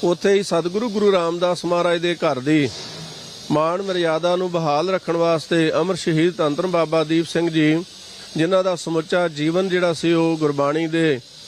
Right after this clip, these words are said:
ਰੋਸ਼ਨੀ ਦੇ ਅੰਦਰ ਉਹਨਾਂ ਨੇ ਬਤੀਤ ਕੀਤਾ। ਗੁਰਬਾਣੀ, ਸ਼੍ਰੀ ਗੁਰੂ ਗ੍ਰੰਥ ਸਾਹਿਬ ਸੱਚੇ ਪਾਤਸ਼ਾਹ ਮਹਾਰਾਜ ਦੇ ਪਾਵਨ ਸਰੂਪ ਜਿਹੜੇ ਸਨ, ਉਹ ਭਾਈ ਮਨੀ ਸਿੰਘ ਜੀ ਨੇ ਲਿਖੇ। ਬਾਬਾ ਜੀ ਨੇ ਉਹਨਾਂ ਦੇ ਨਾਲ ਸਹਾਇਤਾ ਕੀਤੀ।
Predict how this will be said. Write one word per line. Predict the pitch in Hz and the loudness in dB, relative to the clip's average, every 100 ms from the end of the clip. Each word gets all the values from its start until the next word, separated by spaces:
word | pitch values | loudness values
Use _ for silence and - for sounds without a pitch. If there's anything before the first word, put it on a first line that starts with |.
| - - | -10 -2
ਰੋਸ਼ਨੀ | 151 165 160 202 208 | 2 2 2 0 2
ਦੇ | 190 | 2
ਅੰਦਰ | 170 170 | 2 2
ਉਹਨਾਂ | 175 170 | 2 2
ਨੇ | 170 165 | 2 0
ਬਤੀਤ | 143 139 156 156 | -2 -2 -2 0
ਕੀਤਾ। | 151 135 147 151 151 - - - - - | -2 0 2 0 -2 -10 -20 -20 -6 0
ਗੁਰਬਾਣੀ, | 156 151 151 170 180 180 185 - - - | 2 2 2 2 2 0 -2 -10 -18 -4
ਸ਼੍ਰੀ | 175 190 | 0 0
ਗੁਰੂ | 202 208 | 0 2
ਗ੍ਰੰਥ | 190 170 170 | 4 2 2
ਸਾਹਿਬ | 185 190 | 0 -2
ਸੱਚੇ | - 165 175 | -4 -4 -2
ਪਾਤਸ਼ਾਹ | 165 156 151 165 | 0 0 0 -2
ਮਹਾਰਾਜ | 165 165 160 | 0 0 0
ਦੇ | 160 | -2
ਪਾਵਨ | 156 151 160 | 0 0 0
ਸਰੂਪ | 165 151 156 160 156 | -2 0 0 0 0
ਜਿਹੜੇ | 160 160 | -2 -2
ਸਨ, | 156 151 143 120 - - - 170 | 0 0 0 -2 -10 -18 -4 -2
ਉਹ | |
ਭਾਈ | 160 165 147 | 0 2 0
ਮਨੀ | 160 160 196 | 0 0 0
ਸਿੰਘ | - 190 180 | 0 -2 0
ਜੀ | 175 | 0
ਨੇ | 170 | 2
ਲਿਖੇ। | 156 147 170 175 190 - - - - | 0 0 2 2 0 -4 -18 -6 0
ਬਾਬਾ | 151 165 185 | 0 2 0
ਜੀ | 180 185 | 0 -2
ਨੇ | 185 185 190 - - - | 0 -2 -4 -12 -6 -2
ਉਹਨਾਂ | 185 202 | 2 2
ਦੇ | 180 | 2
ਨਾਲ | 170 147 151 165 175 175 - - | 2 4 2 0 -4 -8 -16 -4
ਸਹਾਇਤਾ | 170 151 135 165 185 | 0 0 2 0 0
ਕੀਤੀ। | 165 143 165 170 | -2 -2 2 2